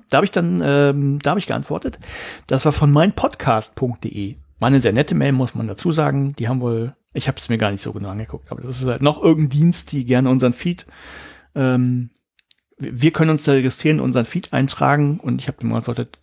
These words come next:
„Du, das ist, du kannst gern unseren Feed da selber eintragen und auch gern C C null. Äh, es ist C C null, kannst du gerne auch noch irgendwas anderes mitmachen, wenn du irgendwas brauchen kommen wollt“, und, äh, wollte aber nicht.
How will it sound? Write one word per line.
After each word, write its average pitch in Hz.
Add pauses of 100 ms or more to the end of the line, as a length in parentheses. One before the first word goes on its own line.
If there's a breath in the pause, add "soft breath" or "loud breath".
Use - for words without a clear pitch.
„Du, 113
das 110
ist, 113
du 120
kannst 120
gern 131
unseren 127
Feed -
da 117
selber 156
eintragen 147
und 123
auch 120
gern 127
C 127
C 120
null. 170 (920 loud breath)
Äh, 123
es 120
ist -
C 143
C 135
null, 175 (220)
kannst -
du 131
gerne 135
auch 127
noch 123
irgendwas 117
anderes 151
mitmachen, 135
wenn 127
du 123
irgendwas 120
brauchen 127
kommen 127 (100)
wollt“, 123
und, 113
äh, 117
wollte 117
aber -
nicht. -